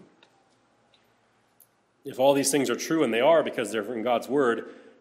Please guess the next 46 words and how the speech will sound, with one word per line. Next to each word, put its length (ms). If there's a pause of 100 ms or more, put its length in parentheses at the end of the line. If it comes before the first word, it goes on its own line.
what 340
is 100
the 80
response 500
that 120
he 100
is 100
calling 420
for 220
from 180
us? 460 (800)
What 160
are 40
we 100
to 120
do 240
as 140
those 280
who 60
have 120
gathered 220
together 300
in 60
his 120
presence 380 (260)
to 100
hear 220
his 120
word 160
proclaimed 360
to 160
us? 300 (1600)
Well, 100
most 300
simply, 280
most 340
basically, 540 (1080)
he 100
is 120
calling 400
us 220
to 100
call 280
upon 280
his 240
name, 180